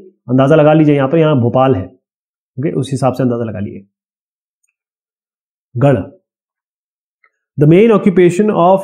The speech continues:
गोंड ट्राइब्स, गोंड ट्राइब, जो गोंड जनजाति है, उनका मेन ऑक्यूपेशन क्या था? इनका मेन ऑक्यूपेशन था खेती किसानी, खेती किसानी, क्लियर दिया हुआ है आपके डिस्कशन में।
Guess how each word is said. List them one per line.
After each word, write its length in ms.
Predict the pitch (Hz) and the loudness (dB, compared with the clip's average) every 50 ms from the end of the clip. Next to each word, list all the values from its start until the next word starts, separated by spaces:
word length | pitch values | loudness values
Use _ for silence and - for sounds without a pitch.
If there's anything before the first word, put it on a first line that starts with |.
| - - 151 | -4 -8 -8
गोंड 480 | 127 110 131 127 151 170 190 190 185 | -6 -4 -2 0 2 2 4 4 2
ट्राइब्स, 640 | 185 - - 147 139 139 139 131 107 - - - - - | 2 0 0 -2 -2 0 0 -2 -2 -4 -8 -14 -10 -8
गोंड 440 | 151 123 135 156 185 208 214 202 - | -4 -2 0 2 2 2 0 -2 -4
ट्राइब, 360 | - 156 147 147 165 175 170 | -4 -4 -2 -2 -2 -2 -2
जो 100 | 151 139 | -2 -2
गोंड 400 | 123 113 135 151 175 190 196 185 180 175 170 175 - - - _ _ _ _ _ _ _ _ _ _ _ _ _ _ _ _ _ _ 127 | -2 0 2 2 4 4 4 4 4 2 0 -2 -6 -12 -20 _ _ _ _ _ _ _ _ _ _ _ _ _ _ _ _ _ _ -2
जनजाति 480 | 139 147 151 151 160 160 156 214 214 175 | 0 2 2 2 2 2 0 0 0 0
है, 200 | 131 156 196 208 | 0 0 0 0
उनका 220 | 196 202 175 - | 0 0 0 0
मेन 240 | 190 185 208 208 196 | 0 0 0 0 -2
ऑक्यूपेशन 640 | - 151 131 - 196 185 185 175 170 - 175 160 | -4 -6 -4 -4 -2 -2 0 -2 0 -2 -4 -4
क्या 200 | 143 131 107 101 | -2 -4 -6 -6
था? 180 | 98 - 101 - 127 | -8 -14 -16 -10 -6
इनका 260 | 135 160 165 185 175 | -6 -2 -2 0 0
मेन 200 | 160 170 185 185 | 2 2 2 2
ऑक्यूपेशन 440 | 160 - 175 175 160 - - 160 151 | 2 0 -2 -2 -2 -4 -4 -4 -2
था 340 | 180 185 202 196 - - - | -2 -2 -2 -4 -8 -14 -12
खेती 560 | - - 175 170 165 147 170 - 196 196 196 | -4 0 2 2 2 2 2 2 2 2 2
किसानी, 720 | 196 160 - - 131 117 117 123 139 151 147 123 98 - - - | 0 -2 -2 -2 -2 -2 0 2 2 2 2 2 0 -4 -6 -4
खेती 240 | 139 143 135 156 143 | -4 -2 -2 -2 -2
किसानी, 260 | 131 123 131 123 131 | -2 -2 -2 -2 -2
क्लियर 240 | 131 160 165 160 147 | 0 2 2 2 2
दिया 160 | 123 117 104 | 0 0 0
हुआ 120 | 101 117 | -2 -4
है 40 | 113 | -4
आपके 300 | 110 - - - 117 110 | -6 -6 -6 -6 -6 -4
डिस्कशन 420 | 107 110 101 101 - 117 - 107 101 | -4 -6 -6 -8 -8 -12 -12 -12 -14
में। 140 | 92 - | -16 -18